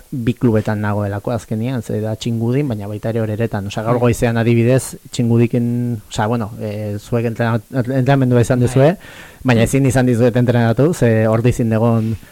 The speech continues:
Speaker 1: eskolen topaketan. Eh, eta bueno, ba, z-, zaila da uztartzea, baina bueno, azken finean,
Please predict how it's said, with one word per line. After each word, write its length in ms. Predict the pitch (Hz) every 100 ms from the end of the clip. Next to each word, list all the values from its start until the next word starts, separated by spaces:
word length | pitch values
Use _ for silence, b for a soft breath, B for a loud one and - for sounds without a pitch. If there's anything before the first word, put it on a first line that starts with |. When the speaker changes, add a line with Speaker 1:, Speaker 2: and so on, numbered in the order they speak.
| -
Speaker 1:
eskolen 420 | 131 120 131 120 113
topaketan. 540 | 110 113 110 127 165 B B B B - -
Eh, 480 | 123 107 104 101
eta 140 | 104 113
bueno, 260 | 120 120 131
ba, 160 | 113
z-, 140 | - - - - -
zaila 320 | - 143 143
da 60 | 143
uztartzea, 640 | 139 151 135 151 147 180 202
baina 260 | 135 110
bueno, 200 | 120 120
azken 240 | 117 - 113
finean, 840 | 120 123 139 127 110 101 98 98